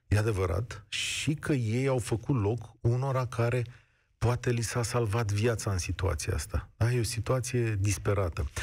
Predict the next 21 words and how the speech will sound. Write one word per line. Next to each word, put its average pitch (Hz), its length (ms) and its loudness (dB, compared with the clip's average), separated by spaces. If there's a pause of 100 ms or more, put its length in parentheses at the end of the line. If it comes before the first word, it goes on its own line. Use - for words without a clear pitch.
(280)
Iar 113 160 2
eu 139 400 2
astăzi 143 380 0
caut 143 340 0
alături 113 420 0
de 98 80 2
voi 151 320 0
interesul 143 580 0
public, 170 760 -2
că - 100 0
asta 156 220 0
discută 107 400 -2
coaliția, 90 420 0
nu? 143 160 0
Și - 180 -2
discută 165 840 0
chestiuni 165 380 -2
de 160 80 0
interes 160 480 0
public, 92 320 0
nu? 139 160 0